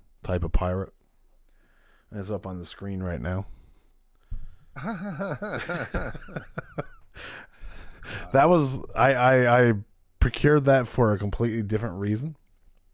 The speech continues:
Speaker 1: Uh, it was supposed
Speaker 2: Yeah,
Speaker 1: to be
Speaker 2: wasn't
Speaker 1: f-
Speaker 2: that the, I thought that had Jenna Jameson in it.
Speaker 1: Uh, th-, well, maybe, but this, I think, I think when I saved it, the file says Pirates too. So.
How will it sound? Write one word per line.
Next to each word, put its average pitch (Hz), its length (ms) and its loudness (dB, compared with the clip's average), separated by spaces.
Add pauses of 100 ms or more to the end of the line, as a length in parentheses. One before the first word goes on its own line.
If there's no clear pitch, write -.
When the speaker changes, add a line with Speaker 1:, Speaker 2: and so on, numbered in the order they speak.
(920)
Speaker 1:
Uh, 101 300 2
it 101 40 0
was 95 120 -4
supposed 107 360 2
Speaker 2:
Yeah, 101 60 -2
Speaker 1:
to 101 40 -4
be 104 80 6
Speaker 2:
wasn't - 280 -2
Speaker 1:
f- - 80 -12
Speaker 2:
that 214 140 -14
the, 156 200 -10
I 143 100 -8
thought 240 140 -12
that 233 140 -2
had 165 160 -4
Jenna 135 240 -6
Jameson 101 540 -12
in 80 60 -20
it. - 1160 -12
Speaker 1:
Uh, 117 600 10
th-, 117 220 0
well, 151 320 8
maybe, 156 420 6
but 120 160 4
this, 143 280 2
I 135 100 4
think, 131 260 0 (100)
I 123 120 4
think - 580 2
when 127 160 2
I 139 100 6
saved 156 420 4
it, 98 180 -4
the - 80 -2
file 127 380 6
says 117 220 2
Pirates 101 520 4
too. 92 340 0 (560)
So. 80 440 -6